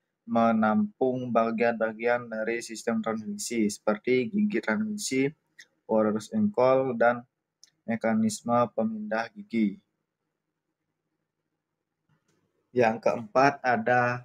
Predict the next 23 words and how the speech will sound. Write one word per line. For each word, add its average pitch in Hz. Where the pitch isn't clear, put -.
piston. 113
Fungsi 127
utama 127
piston 123
adalah 120
mengubah 117
volume 120
dari 113
silinder. 110
Perubahan 120
volume 120
terjadi 113
karena 113
piston 117
mendapat 110
tekanan 117
dari 110
isi -
silinder 107
atau 131
sebaliknya, 113
piston 131
menekan 123